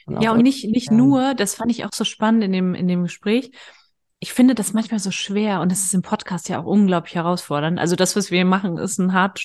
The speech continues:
Speaker 2: harter Job, muss ich sagen.
Speaker 1: Ja.
Speaker 2: <laughs> Dieses, was du wirklich ausdrücken willst,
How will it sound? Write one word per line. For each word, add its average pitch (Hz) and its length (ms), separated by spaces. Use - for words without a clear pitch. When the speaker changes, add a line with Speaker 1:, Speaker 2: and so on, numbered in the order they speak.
Speaker 2:
harter 196 360
Job, 180 340
muss 202 160
ich 214 100
sagen. 247 160
Speaker 1:
Ja. - 80
Speaker 2:
<laughs> - 400
Dieses, 226 360
was 294 280
du 285 220
wirklich 269 800
ausdrücken 190 760
willst, 190 380